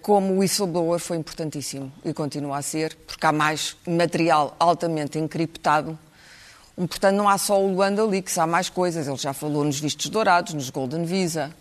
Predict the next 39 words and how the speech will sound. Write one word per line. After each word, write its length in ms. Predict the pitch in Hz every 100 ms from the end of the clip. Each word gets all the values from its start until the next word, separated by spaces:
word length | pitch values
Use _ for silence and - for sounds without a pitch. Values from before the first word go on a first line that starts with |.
| - - -
Portanto, 220 | - 254 247
deve 160 | 269
haver 180 | 233 214
muita 320 | 220 240 214
gente 280 | 175 185 165
neste 300 | 185 190 -
momento 480 | 180 165 170 160 -
com 120 | -
a, 160 | 185 165
com 140 | -
a 40 | 185
mão 180 | 180 180
a 40 |
tremer 460 | 196 220 180 170 - - - 156
e 100 | 143
outras 260 | 135 156
coisas, 460 | - 156 127 127 -
com 100 | 147
a 40 |
carteira 400 | 135 139 160 151
a 60 | 139
tremer 360 | 151 147 131
também, 380 | - 143 131 127
provavelmente. 840 | 117 143 151 139 127 110 - - - _ - - - - - - - _
E, 400 | 214 220 226 240 -
sem 280 | - 247
dúvida 360 | 240 269 233 196
alguma, 420 | 185 156 156 143
que 180 | 147 -
os, 240 | 170 143
os 200 | - 165
denunciantes, 540 | 165 190 - 147 131 147
os 120 | 143
whistleblowers, 720 | 160 151 160 139 151 143 170
são 220 | - 190
fundamentais 800 | 190 226 202 190 196 190 170 175
para 160 | - 175
a 40 |
democracia. 680 | 170 175 165 165 - 147 135